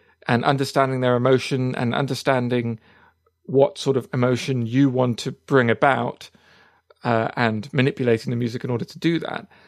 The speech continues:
that is all, that all sounds much more artistic and much harder, I think, for a, a computer to replicate.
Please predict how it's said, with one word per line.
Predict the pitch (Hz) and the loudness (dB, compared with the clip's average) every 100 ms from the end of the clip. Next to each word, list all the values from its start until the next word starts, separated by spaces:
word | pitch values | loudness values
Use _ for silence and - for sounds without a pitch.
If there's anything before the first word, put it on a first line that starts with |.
| - | -10
that | - 180 208 | 4 4 6
is | 151 | 4
all, | 147 135 | 0 0
that | - 160 - - | 0 0 -2 -6
all | 160 | -4
sounds | 135 143 135 120 | 0 2 0 0
much | 151 - | -2 -2
more | 143 143 | 0 0
artistic | 220 - 127 - - | 0 -4 -4 -4 -2
and | 127 | -2
much | 139 - - - _ - | -2 -2 -10 -18 _ -4
harder, | 143 139 - 123 | 2 2 2 -4
I | - | -4
think, | - - | -4 -6
for | - - - - - | -6 -6 -6 -10 -16
a, | - - | -8 -6
a | |
computer | - 135 131 - | -6 -4 -6 -6
to | - | -6
replicate. | - - - - | -6 -8 -12 -10